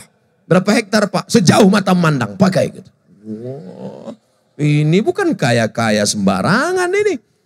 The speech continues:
Tokoh-tokoh masyarakat kita hadir semua hari ini. Tokoh besi, tokoh semen, semuanya hadir. Tokoh bangunan.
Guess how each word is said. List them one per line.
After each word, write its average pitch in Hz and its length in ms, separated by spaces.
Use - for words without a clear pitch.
Tokoh-tokoh 190 720
masyarakat 151 560
kita 110 320
hadir 190 380
semua 147 260
hari 127 240
ini. 92 100
Tokoh 135 240
besi, 165 400
tokoh 127 300
semen, 170 420
semuanya 208 640
hadir. 104 320
Tokoh 131 320
bangunan. 165 480